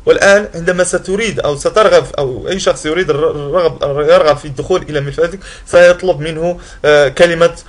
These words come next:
آه، مرور. بطبيعة الحال يمكن أن أقوم ب، آه، يعني، آه، manage، آه، تسيير للبيت لوكر الخاص بي عبر النقر على زر الفأر الأيمن ثم manage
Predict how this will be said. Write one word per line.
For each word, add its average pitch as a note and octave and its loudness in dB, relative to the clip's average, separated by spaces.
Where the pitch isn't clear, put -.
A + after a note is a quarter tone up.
آه، B2+ 4
مرور. C#3+ 4
بطبيعة C4+ 4
الحال G3 4
يمكن A#3+ -2
أن G3+ 2
أقوم G#3 4
ب، F3+ -4
آه، D#3 4
يعني، E3+ 2
آه، D3 4
manage، F3+ -2
آه، C#3 4
تسيير F3+ -2
للبيت C#3+ 0
لوكر D#3+ 2
الخاص C#3+ 0
بي G3+ -2
عبر C4 6
النقر A#3 2
على E3+ 4
زر F#3 2
الفأر D#3 0
الأيمن G#3+ 0
ثم A3 -2
manage F3 0